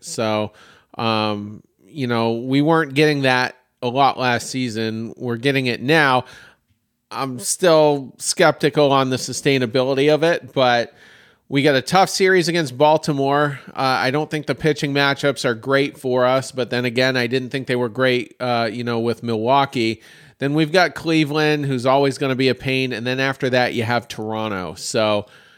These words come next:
huge, uh, you know, three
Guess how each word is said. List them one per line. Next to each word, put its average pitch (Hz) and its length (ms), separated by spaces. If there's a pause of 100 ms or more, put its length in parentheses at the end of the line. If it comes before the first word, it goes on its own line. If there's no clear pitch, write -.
huge, 175 880
uh, 131 540
you 135 100
know, 127 160
three 143 800